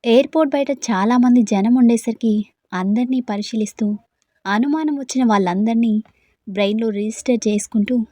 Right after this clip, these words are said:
డిక్కీ ఓపెన్ చేసి ట్రాలీ బ్యాగ్ కిందకి దించాడు.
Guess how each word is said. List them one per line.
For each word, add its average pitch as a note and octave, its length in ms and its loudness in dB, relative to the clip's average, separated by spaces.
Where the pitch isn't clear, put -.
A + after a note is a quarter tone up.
డిక్కీ A#3 400 2
ఓపెన్ B3 420 2
చేసి A3 400 -2
ట్రాలీ G3+ 320 0
బ్యాగ్ A3 220 -2
కిందకి G3+ 400 -10
దించాడు. G3 440 -6